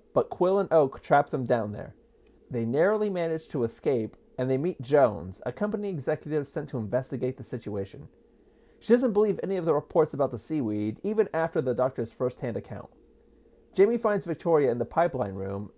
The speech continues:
and the main cast enters just in time to see several seaweed push into view.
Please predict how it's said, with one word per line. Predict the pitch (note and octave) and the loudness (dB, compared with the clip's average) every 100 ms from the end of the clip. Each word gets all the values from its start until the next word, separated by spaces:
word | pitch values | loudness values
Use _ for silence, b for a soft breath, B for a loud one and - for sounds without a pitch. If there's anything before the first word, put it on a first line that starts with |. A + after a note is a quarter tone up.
| _ - | _ -6
and | B2+ | -2
the | |
main | D3 A3+ | 0 -2
cast | - F#3 D3+ - | -2 -2 -2 -2
enters | C#3 B2+ A#2+ | -2 -2 -2
just | D3 D3 | -4 -4
in | E3+ | -4
time | D3+ D3+ | -2 -4
to | C3 | -4
see | - D3 C3 | -6 -6 -6
several | - - D#3+ E3+ E3 | -6 0 0 0 -4
seaweed | - E3 D3 A2+ A2 A2 - | -6 -4 -2 -2 -4 -6 -2
push | D#3+ D#3 | -4 -2
into | C#3 C3+ | -8 -6
view. | A#2 G#2 C#2 | -4 -4 -4